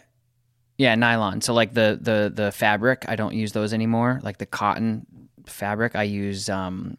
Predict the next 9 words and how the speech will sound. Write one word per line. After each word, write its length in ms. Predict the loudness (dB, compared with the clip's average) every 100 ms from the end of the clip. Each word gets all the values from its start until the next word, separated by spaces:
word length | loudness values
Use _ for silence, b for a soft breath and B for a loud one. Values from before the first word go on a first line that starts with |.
| -8
I 60 | -8
use 160 | -4
more, 220 | -4 -2 -2
like, 260 | -4 -8 B B B B
biothane 640 | 0 2 2 0 -2 -2 -2
or 120 | -2
leather. 460 | -2 0 2 0 -2 B B B B B
Um, 480 | 2 2 2 -2 -2
so 600 | 2 4 4 4 0